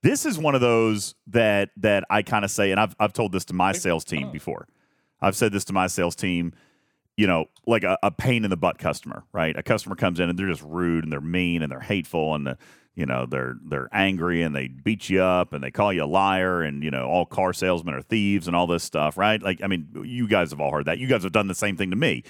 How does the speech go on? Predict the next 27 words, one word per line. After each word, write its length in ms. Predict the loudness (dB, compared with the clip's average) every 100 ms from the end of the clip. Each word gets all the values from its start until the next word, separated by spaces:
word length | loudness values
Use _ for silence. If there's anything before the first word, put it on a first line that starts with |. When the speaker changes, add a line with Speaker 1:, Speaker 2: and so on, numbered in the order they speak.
| -16 0
Speaker 1:
jokingly, 640 | 2 2 -2 -4 -4 -6 _ _ _ 0
all 140 | 2 4
right, 220 | 2 0
and 120 | 0 0
in 120 | 0
love, 360 | 2 2 2
but 140 | -2 -2
you 60 |
guys 280 | 2 2 0 -6 -2
make 180 | -2
fun 140 | 0 0
of 60 |
me 120 | 2 2
all 120 | 2
the 60 |
time 280 | 2 2 2
for 60 | -2
being 160 | -4
a 20 | 0
car 220 | 0 0
salesman. 400 | 0 -2 -4 -16 _ _ _ _ _ _ _ _ _ _ _ _ _ _ _ _ _ _ _ -10 -10 -10 -20 _ _ _ _ _ _ _ _ _ _ _ 0
At 160 | 2 4
the 140 | 2
end 100 | 2
of 60 | 2
the 80 | 2
day, 500 | 2 4 2 -2